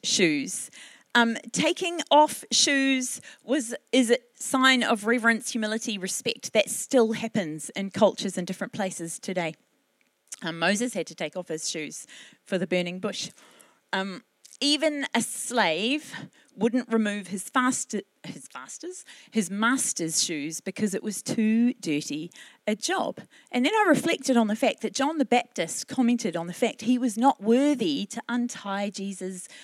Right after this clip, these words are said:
or carry Jesus' sandals. So John the Baptist was saying that he recognized that was such a dirty job, but I'm, I'm not even good enough to do that job for Jesus.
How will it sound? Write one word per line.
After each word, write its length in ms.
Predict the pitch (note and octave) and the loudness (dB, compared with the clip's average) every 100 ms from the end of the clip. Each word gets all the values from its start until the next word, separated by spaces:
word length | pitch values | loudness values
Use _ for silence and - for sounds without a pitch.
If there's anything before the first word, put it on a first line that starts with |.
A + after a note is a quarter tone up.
| - | -12
or 100 | D#3+ | -12
carry 460 | - - D#3 D3 G#3+ - - - | 0 2 4 2 0 -4 -14 -4
Jesus' 500 | G3 F3+ F#3 F3 E3 | -2 0 -2 -2 -4
sandals. 720 | B3 C4 A#3 D3+ - - - - _ _ _ _ - | 4 6 4 2 -4 -10 -10 -14 _ _ _ _ -6
So 500 | - B3+ A#3 A3+ B3 _ _ _ _ _ _ _ _ _ _ - | 4 6 8 6 2 _ _ _ _ _ _ _ _ _ _ -6
John 240 | D#4+ G#4 | -4 -2
the 60 | E4 | 0
Baptist 600 | A#3+ - - A3 - - | 2 0 -2 -6 -6 -6
was 180 | F#3 - | -4 -2
saying 640 | B3+ A#3 F#3 D#3 D3+ D#3+ - _ _ _ _ _ _ - | 0 0 0 -4 -8 -12 -18 _ _ _ _ _ _ 2
that 280 | A3+ A3 - - | 4 2 -6 -2
he 380 | F#3 D4 D#4 - | 2 2 0 -6
recognized 800 | F#3 G3+ B3 A#3 F3 C3+ C#3 - | 2 2 4 -2 -2 0 0 0
that 160 | - - | 0 2
was 180 | E3+ - | 0 -2
such 260 | - - | -4 -4
a 40 | F#3 | -4
dirty 340 | F3 D#3+ D#3 | -2 -2 -4
job, 380 | - D#3+ - - - _ _ _ _ _ | 0 2 2 -6 -12 _ _ _ _ _
but 400 | F#3 - - - - _ _ _ _ - | -2 0 -4 -10 -12 _ _ _ _ -6
I'm, 300 | F3 E3 C#3+ - | -4 -4 -6 -6
I'm 180 | E3+ F3 | -4 -2
not 160 | D#3+ | -4
even 220 | D#3 B2+ | -4 -6
good 220 | B2+ C#3+ C#3 | -4 -4 -4
enough 280 | G2 - | -8 -12
to 120 | - - | -12 -6
do 180 | B2+ | -6
that 200 | B2+ - | -4 -6
job 300 | - A2 A2 | -6 -8 -8
for 100 | - | -10
Jesus. 520 | A#2 A#2 A#2+ F#2 - | -8 -8 -8 -12 -14